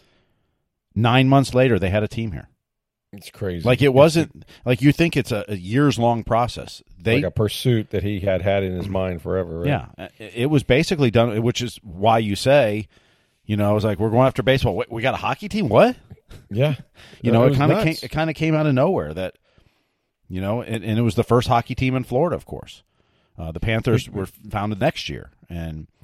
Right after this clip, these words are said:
Speaker 1: and
Speaker 2: Yeah.
Speaker 1: some of the, the hurdles they had to overcome from fi-, finances to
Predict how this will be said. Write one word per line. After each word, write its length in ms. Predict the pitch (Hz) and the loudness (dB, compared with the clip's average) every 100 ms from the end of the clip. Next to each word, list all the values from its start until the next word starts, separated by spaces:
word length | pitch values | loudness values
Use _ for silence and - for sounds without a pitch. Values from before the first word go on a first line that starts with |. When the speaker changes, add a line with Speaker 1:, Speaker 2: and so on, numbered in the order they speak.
| _ _ _ _ | _ _ _ _
Speaker 1:
and 160 | 101 98 | -6 0
Speaker 2:
Yeah. 60 | |
Speaker 1:
some 160 | 139 139 | 2 2
of 60 | |
the, 360 | 123 120 110 95 - _ _ _ _ _ _ _ | 2 2 2 0 -8 _ _ _ _ _ _ _
the 200 | 101 107 | -6 -4
hurdles 420 | - 127 135 143 | 2 2 4 4
they 120 | 131 131 | 4 4
had 120 | 131 | 6
to 40 | |
overcome 580 | 120 113 110 123 117 113 | 4 4 2 2 2 0
from 300 | - - 90 | -8 -10 -10
fi-, 300 | - 85 90 - | -8 -8 -10 -12
finances 840 | - 98 110 123 131 143 143 143 | -8 -4 -2 -2 -2 -4 -6 -8
to 400 | - 95 92 90 | -8 -4 -2 -2